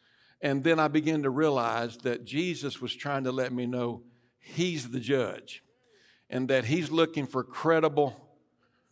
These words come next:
witnesses. Amen. That judge was letting us know he,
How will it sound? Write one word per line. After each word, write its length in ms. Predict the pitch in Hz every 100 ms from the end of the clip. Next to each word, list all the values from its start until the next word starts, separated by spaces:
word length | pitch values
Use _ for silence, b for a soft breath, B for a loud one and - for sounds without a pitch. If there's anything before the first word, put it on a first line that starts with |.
| -
witnesses. 680 | 143 135 127 104 - 85 -
Amen. 500 | 117 120 127 127 131 - b b b b b
That 280 | 151 208 165
judge 480 | 151 214 196 160
was 200 | 139 147
letting 260 | 160 175 165
us 220 | 156 -
know 260 | 160 156 135
he, 400 | 147 185 185